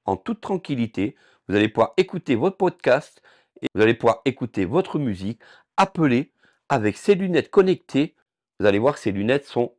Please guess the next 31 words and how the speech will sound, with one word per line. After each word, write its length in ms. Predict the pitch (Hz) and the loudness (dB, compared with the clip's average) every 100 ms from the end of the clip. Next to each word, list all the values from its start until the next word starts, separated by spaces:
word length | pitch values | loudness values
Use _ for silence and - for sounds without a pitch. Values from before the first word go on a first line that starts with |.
| _ | _
assez 440 | 170 - - 147 - _ _ | -6 -6 -8 -8 -8 _ _
impressionnantes 680 | 147 143 143 - 123 101 80 _ _ _ _ _ | -4 -2 -4 -4 -4 -4 -8 _ _ _ _ _
puisque 340 | - 151 - 165 | -6 -4 0 -2
chacune 560 | - 220 214 - 185 | 2 2 2 -2 2
des 140 | 160 147 | 4 4
branches 500 | 143 143 - - _ _ _ _ _ | 4 -2 -4 -16 _ _ _ _ _
sera 380 | - 131 113 - - | 0 2 4 0 2
tactile. 600 | 240 240 - 156 156 175 _ - | 2 2 -8 -6 -6 -8 _ -10
On 80 | 95 | -8
sera 200 | - 104 | 0 0
sur 200 | - 101 | 0 -2
des 140 | 98 | -2
lunettes 340 | 101 120 113 - | -2 0 -2 0
connectées 580 | 120 117 - 113 107 _ _ - | 0 0 -4 -6 -6 _ _ -2
intelligentes 720 | 180 - 147 123 117 107 - _ _ _ _ | 0 2 0 0 -2 -4 -6 _ _ _ _
tactiles. 600 | 147 - - 110 117 147 _ _ _ | -2 -2 -6 -4 -4 -6 _ _ _
On 100 | 98 | -6
peut 120 | 98 101 | -4 -4
faire 240 | - - | -4 -4
pas 140 | - | -2
mal 180 | 175 180 | 0 0
de 120 | 147 | 0
choses 240 | 139 135 120 | 0 0 0
sur 180 | - - | -4 -4
chacune 360 | 151 - 131 | -4 -2 -2
de 140 | 110 101 | 0 -2
ces 140 | - | -2
branches. 400 | 82 104 135 - _ _ _ _ - | -4 -4 -6 -10 _ _ _ _ 2
Et 300 | 147 123 - _ - | 2 2 -4 _ -2
écoutez 400 | - - 98 107 | -2 -2 -4 -2
bien, 320 | 85 101 127 | 0 -2 -2